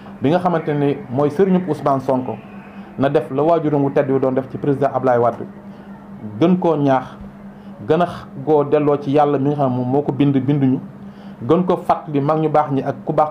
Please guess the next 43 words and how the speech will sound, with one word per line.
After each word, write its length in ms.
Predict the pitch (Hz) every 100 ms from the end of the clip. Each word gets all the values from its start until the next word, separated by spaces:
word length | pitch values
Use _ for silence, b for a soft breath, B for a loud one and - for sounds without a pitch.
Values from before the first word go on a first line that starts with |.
| -
képp 240 | - -
ku 60 | 180
mas 180 | 170 165
a 100 | 147 - 143
nekk 340 | 147 151 -
ku 80 | 147
baax 200 | 147 -
ku 60 | 180
nekk 240 | 175 - - B B B B B
mas 260 | 120 175 185
a 40 |
bëgg 360 | 170 151 165 147
dara 300 | 143 120 113 - - - - B B B
wala 200 | 147 180
nga 100 | 180
mas 180 | 180 185
a 40 |
jëm 220 | 156 165 160
fenn 340 | 170 131 120 - - - -
am 100 | 151
nga 100 | 151
ay 80 | 143
natt 200 | 143 147 -
ak 100 | 131
ay 120 | 135
jafe-jafe, 420 | 139 135 131 123 123 B B B
waaye 140 | 123 135
da 80 | 143
nga 100 | 135
ànd 100 | 135
ak 60 | 131
sa 100 | 131
ngor 220 | 127 131
ak 140 | 123 113
gëm 160 | 151
yàlla 260 | 139 123 120
ba 120 | 117 117
génn 220 | 127 113
si. 120 | - - B B
Te 80 | 123
jàpp 220 | 139 -
naa 140 | 127 123
ni 140 | 120